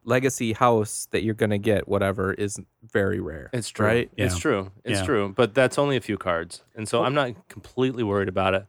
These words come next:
Speaker 3: I think
Speaker 1: It
Speaker 3: it's a
Speaker 1: just
Speaker 3: cool
Speaker 1: bothers
Speaker 3: move.
Speaker 1: me on a game design level.
Speaker 3: I think it's gonna be fun because I can't wait till they get rid of frickin' Untamed.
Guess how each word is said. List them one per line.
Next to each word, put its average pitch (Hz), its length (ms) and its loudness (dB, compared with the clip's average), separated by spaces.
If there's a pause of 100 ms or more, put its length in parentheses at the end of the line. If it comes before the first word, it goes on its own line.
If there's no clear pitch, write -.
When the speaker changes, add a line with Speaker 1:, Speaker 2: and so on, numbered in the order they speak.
(380)
Speaker 3:
I 175 100 6
think 196 200 4
Speaker 1:
It - 40 6
Speaker 3:
it's - 100 0
a - 20 4
Speaker 1:
just - 100 0
Speaker 3:
cool 156 140 4
Speaker 1:
bothers 123 420 6
Speaker 3:
move. 120 80 2
Speaker 1:
me 113 340 4
on 101 220 2
a 98 180 2 (120)
game 101 180 -2
design 92 300 -4
level. 90 360 -8 (560)
Speaker 3:
I 160 100 6
think 202 120 4
it's 175 120 -2
gonna 170 180 4
be 131 100 4
fun 113 320 4
because 113 340 2
I 117 60 6
can't 139 240 2
wait 131 200 4
till 127 120 2
they 117 120 4
get 117 100 2
rid 113 180 0
of 101 80 -2
frickin' 110 460 -2
Untamed. 101 560 -2